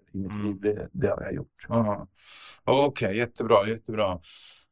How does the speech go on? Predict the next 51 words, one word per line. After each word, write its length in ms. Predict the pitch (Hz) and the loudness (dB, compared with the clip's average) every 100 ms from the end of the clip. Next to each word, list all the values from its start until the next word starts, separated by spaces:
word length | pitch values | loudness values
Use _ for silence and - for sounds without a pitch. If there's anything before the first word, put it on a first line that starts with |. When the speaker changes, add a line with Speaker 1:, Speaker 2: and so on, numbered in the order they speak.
| _ _ _ | _ _ _
Speaker 2:
Jag 180 | 175 175 | 6 8
tänker 240 | 202 190 185 | 6 6 6
de 80 | |
här, 180 | 180 190 - | 8 6 4
de 140 | 160 | 4
här 100 | 170 | 4
tio 340 | 170 190 202 | 6 6 6
månaderna 560 | 190 160 151 151 104 98 | 6 4 4 2 2 -2
nu, 300 | 98 95 127 - - | -2 -4 -6 -10 -12
de, 360 | 117 139 139 | -4 -4 -2
det, 120 | 135 | -2
det 140 | 123 147 | 2 6
börjar 340 | 151 139 135 | 8 8 6
ju 100 | 131 | 2
med 140 | 123 120 | 2 0
att 100 | - | -2
du 60 | |
har 200 | 117 135 | -2 -2
en 80 | 123 | 0
vä-, 100 | 131 110 | -2 -2
du 160 | 117 120 | -4 -2
har 160 | 139 | -2
en 60 | 120 | -2
stor 200 | - 123 | -8 -10
stress, 540 | - 123 151 156 - - | -2 4 4 2 -10 -10
du 120 | 107 | -8
har 180 | 110 113 | -4 -4
en, 200 | 110 110 | -4 -6
du 60 | 110 | -8
har 80 | 117 | -4
en 60 | |
väldig 300 | 127 117 120 | -4 -4 -6
panik, 640 | - 110 113 156 160 _ 113 | -4 -4 -2 -2 -6 _ -14
eh, 60 | 113 113 110 104 104 | -10 -8 -4 -4 -4
du 100 | 107 | -2
är 40 | |
väldigt 320 | 104 107 101 92 | -2 -2 -2 -2
ledsen, 560 | 113 - - 127 147 - _ _ | -2 0 2 0 0 -12 _ _
du 100 | - | -2
har 80 | 107 | 0
ont 180 | 113 95 | 0 2
i 40 | |
hjärtat, 360 | 113 110 - 117 | 0 0 -2 -2
du 80 | 107 | 0
säger 200 | 120 110 | 2 2
att 60 | |
du 80 | 92 | 2
bröt 260 | 98 110 - | -2 -2 0
ihop 320 | 110 139 139 | 2 2 2
många 240 | 123 117 | -2 0
gånger 520 | 113 117 113 117 135 | 0 0 0 0 0